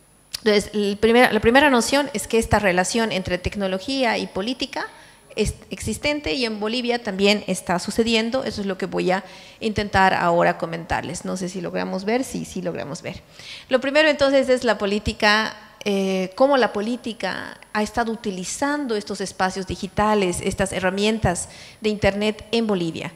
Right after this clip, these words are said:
Y lo que les decía, hemos identificado, identificado tres etapas. Hay una primera etapa que le he llamado de activismo ciudadano tecnológico,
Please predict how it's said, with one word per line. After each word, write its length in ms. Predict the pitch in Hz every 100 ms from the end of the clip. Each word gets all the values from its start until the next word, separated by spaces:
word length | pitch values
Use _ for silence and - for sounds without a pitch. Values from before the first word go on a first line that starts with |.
| - - -
Y 100 | 247
lo 120 | 247
que 100 | 254
les 160 | 254 254
decía, 340 | 254 285 262
hemos 420 | 247 247 254 262 247
identificado, 500 | 220 214 202 226 226
identificado 680 | 240 233 214 - 202 208 202
tres 320 | 208 208 226
etapas. 640 | - 190 - 320 - - - - - - - - - - _ _ _ -
Hay 160 | 294 302
una 160 | 302
primera 280 | 277 262 262
etapa 440 | 247 226 233 240 233
que 100 | 208
le 80 |
he 40 | 214
llamado 320 | 202 202 202
de 80 | 190
activismo 520 | 170 196 185 202 202
ciudadano 460 | 190 170 165 180 180
tecnológico, 800 | - 180 165 - - - 320